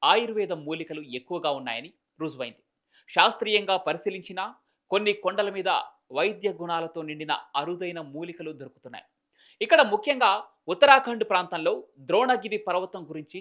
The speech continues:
చెప్పుకోవాలి. ఇక్కడి ప్రజలు ఇప్పటికీ సంజీవని మూలికల గురించి కథలు కథలుగా చెబుతూనే ఉంటారు. కొన్ని ఇతిహాసాల ప్రకారం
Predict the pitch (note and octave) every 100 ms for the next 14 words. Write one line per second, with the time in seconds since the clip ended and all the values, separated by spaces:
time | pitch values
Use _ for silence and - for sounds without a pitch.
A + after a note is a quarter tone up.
0 | F#3 E3 - B2 A#2 - _ _ _ _
1 | _ - C3+ C3+ B2+ C#3 G3 E3+ - _
2 | _ - E3 A3+ A3 G#3+ G#3+ G#3 F#3 G3+
3 | A3 G#3+ G3+ F3+ G#3+ A3 G#3 F#3 F3+ -
4 | A3+ - C#3 C#3 F#3 F#3+ E3+ F3 E3+ E3+
5 | E3 D3+ D3 F3+ F3 C#3 B2+ A2 - _
6 | _ _ _ - D#3+ F3 G3+ B3 A#3+ A#3
7 | A#3 G#3 F#3+ F3 F#3+ F#3